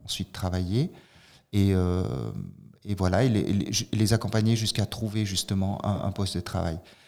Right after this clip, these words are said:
J'ai un, un, un exemple là qui était, qui, que je trouvais vraiment, euh, parlant de, de InnoSuisse Start. C'était une dame qui était d'origine, euh, iranienne, qui était, euh,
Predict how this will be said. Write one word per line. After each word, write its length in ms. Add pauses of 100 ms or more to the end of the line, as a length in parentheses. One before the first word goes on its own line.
(140)
J'ai 160
un, 160
un, 260
un 100
exemple 480
là 140
qui 220
était, 320
qui, 140
que 120
je 120
trouvais 440
vraiment, 540
euh, 40 (360)
parlant 480
de, 240
de 100
InnoSuisse 400
Start. 300
C'était 220
une 120
dame 220
qui 100
était 180
d'origine, 600
euh, 160 (420)
iranienne, 600
qui 120
était, 400
euh, 80